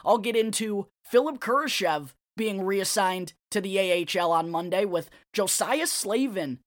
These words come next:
surprisingly being the one recalled from the Ice Hogs. I'll also discuss the impact that roster change could have on the lineup going forward.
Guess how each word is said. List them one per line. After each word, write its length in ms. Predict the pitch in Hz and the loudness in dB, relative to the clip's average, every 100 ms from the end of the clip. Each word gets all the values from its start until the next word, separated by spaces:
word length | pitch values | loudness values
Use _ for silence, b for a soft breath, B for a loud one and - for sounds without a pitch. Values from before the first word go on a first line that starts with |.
| _ | _
surprisingly 720 | - 196 214 196 185 202 190 175 | -10 -4 0 2 0 -2 -4 -4
being 240 | 202 202 | -4 -2
the 80 | 185 | 0
one 180 | 185 175 | 0 0
recalled 400 | 165 190 190 170 | -2 2 2 2
from 140 | 170 | -2
the 140 | 165 | 0
Ice 180 | 156 156 | 0 0
Hogs. 400 | 165 151 151 - - | 0 0 0 -4 2
I'll 100 | 190 | 4
also 240 | 220 - | 4 2
discuss 540 | 214 202 - 208 202 - B B B | -2 -2 2 2 0 -6 B B B
the 180 | 214 | 2
impact 600 | 226 254 240 240 233 - - _ - | 2 2 4 4 2 -4 -14 _ -6
that 300 | 170 214 - | 2 2 2
roster 480 | 135 190 208 - 226 | 0 0 0 -4 -6
change 440 | - 220 214 208 | -6 -4 -4 -4
could 200 | - 247 | 2 4
have 320 | 233 208 226 | 4 4 4
on 160 | 208 214 | 4 2
the 80 | 180 | 0
lineup 360 | 180 202 202 | -2 -2 -4
going 260 | 175 196 190 | -4 -2 -4
forward. 480 | - 202 202 208 | -4 -4 -2 -2